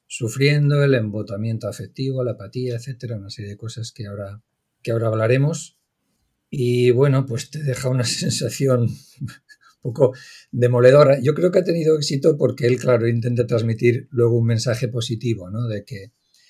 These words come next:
de que a pesar de todo esto hay sentido y de que, eh,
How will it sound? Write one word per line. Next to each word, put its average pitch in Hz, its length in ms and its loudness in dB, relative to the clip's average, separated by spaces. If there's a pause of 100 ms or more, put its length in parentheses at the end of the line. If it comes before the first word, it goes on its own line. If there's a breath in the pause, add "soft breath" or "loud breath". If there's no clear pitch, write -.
(220 soft breath)
de 117 120 -2
que 123 80 4
a 117 60 4
pesar 131 280 2
de 135 80 4
todo 120 240 6
esto 120 180 0
hay 117 80 4
sentido 120 800 4
y 110 80 2
de 107 180 -2
que, 104 200 -2
eh, 104 120 -6